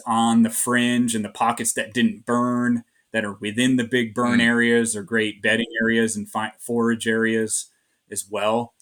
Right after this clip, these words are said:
Speaker 1: And so I'll look for that, and I'm looking at it now, and I'm not seeing anything, um, in there from historic burns,
Speaker 2: Mm-hmm.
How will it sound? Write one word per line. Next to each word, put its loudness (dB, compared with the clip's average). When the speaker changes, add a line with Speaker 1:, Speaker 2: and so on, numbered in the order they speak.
Speaker 1:
And 4
so 4
I'll 8
look 6
for 0
that, 6
and 2
I'm 2
looking 2
at 8
it -4
now, 6
and 4
I'm 4
not 0
seeing 4
anything, 0
um, -6
in 0
there 2
from 0
historic -2
burns, 0
Speaker 2:
Mm-hmm. -8